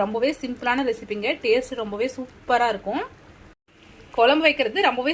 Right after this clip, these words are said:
சிம்பிளா செய்யற மாதிரி தான் இருக்கும். ஆனா டேஸ்ட் ரொம்பவே அல்டிமேட்டா இருக்கும். So நீங்களும் இதே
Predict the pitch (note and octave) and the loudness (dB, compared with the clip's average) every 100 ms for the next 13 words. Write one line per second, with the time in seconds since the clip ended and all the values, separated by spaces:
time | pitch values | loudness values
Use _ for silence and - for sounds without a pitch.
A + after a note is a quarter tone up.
0 | - C4+ C#4+ D#4 D4 B3+ B3 A#3+ B3 B3+ | 0 0 2 2 4 2 2 0 4 2
1 | G3+ D4+ D#4 C4 A#3 C4 D4+ D4 A#3 A#3 | 2 2 2 2 4 4 2 -2 -2 -2
2 | C4+ B3+ A#3 A#3+ C#4+ C4+ B3 C4+ G#3+ - | 2 2 2 -2 0 0 0 0 -2 -6
3 | _ _ - - C4+ F#4 C#4+ D4 D4 E4 | _ _ -16 2 4 6 6 8 6 6
4 | D#4+ B3+ | 4 4